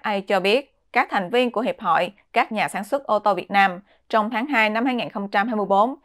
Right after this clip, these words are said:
chỉ bán ra được hơn mười một ngàn sáu trăm chiếc,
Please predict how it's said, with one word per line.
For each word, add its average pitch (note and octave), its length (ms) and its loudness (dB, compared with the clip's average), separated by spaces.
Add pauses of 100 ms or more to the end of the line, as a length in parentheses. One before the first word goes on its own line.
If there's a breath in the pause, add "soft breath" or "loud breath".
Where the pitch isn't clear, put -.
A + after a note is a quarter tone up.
(220 soft breath)
chỉ G#3 140 2
bán B3 220 0
ra B3 160 0
được F3 180 0
hơn A3 320 -2
mười F#3+ 120 0
một E3+ 260 -4
ngàn F3 220 -4
sáu G3+ 220 -4
trăm G3+ 220 -4
chiếc, A#3 360 -2